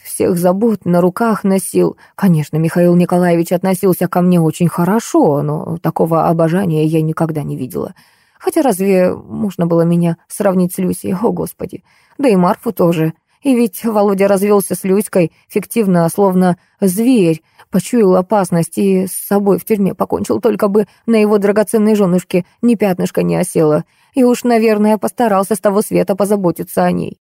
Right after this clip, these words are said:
Гортензия Петровна потеребила плед, прикрывавший диван, вздохнула и, очевидно, приняв какое-то решение, спросила:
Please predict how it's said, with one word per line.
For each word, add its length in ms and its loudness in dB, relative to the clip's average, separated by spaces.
Гортензия 600 2
Петровна 640 0
потеребила 560 0
плед, 320 -2
прикрывавший 640 -2
диван, 460 -2
вздохнула 760 0
и, 220 -2
очевидно, 680 2
приняв 400 0
какое-то 460 -2
решение, 560 2
спросила: 760 -6